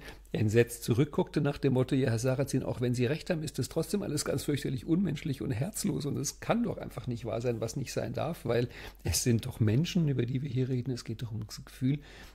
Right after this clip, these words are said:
Es war ein Trauerspiel. Das heißt mit anderen Worten, wenn einer auf Orange ist und einer auf Grün oder einer ist auf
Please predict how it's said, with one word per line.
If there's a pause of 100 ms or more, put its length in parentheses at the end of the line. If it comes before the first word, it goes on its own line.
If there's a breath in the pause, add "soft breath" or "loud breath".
(120)
Es
war (720 soft breath)
ein
Trauerspiel. (920 loud breath)
Das
heißt
mit
anderen
Worten, (580 soft breath)
wenn (380)
einer
auf
Orange
ist
und
einer
auf
Grün
oder
einer
ist
auf